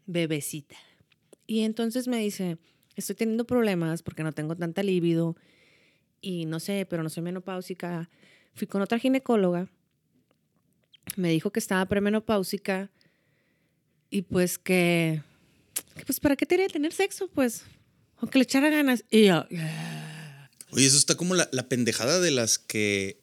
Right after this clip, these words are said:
Speaker 2: eh, tan ginecólogas y ginecólogos por igual que ven a la mujer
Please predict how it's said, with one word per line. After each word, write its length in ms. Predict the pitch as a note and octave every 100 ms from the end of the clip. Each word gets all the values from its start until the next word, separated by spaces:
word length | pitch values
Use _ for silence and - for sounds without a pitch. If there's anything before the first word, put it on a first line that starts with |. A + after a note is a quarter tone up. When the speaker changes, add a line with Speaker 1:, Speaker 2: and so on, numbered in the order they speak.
| _ G#2
Speaker 2:
eh, 60 |
tan 260 | G#2+ A#2+ A2+ -
ginecólogas 720 | - B2 - C3+ E3 F#3 G3
y 80 | C#3+
ginecólogos 640 | A2 G#2 - C#3+ F3+ F#3
por 240 | - - A#2
igual 460 | G#2 G#2 G#2+ F#3 G#3+ _ _ _ _ -
que 160 | B2
ven 460 | G#2+ G#2+ B2 D3+ - _
a 140 | - A2
la 80 | G#2+
mujer 340 | G2+ A#2+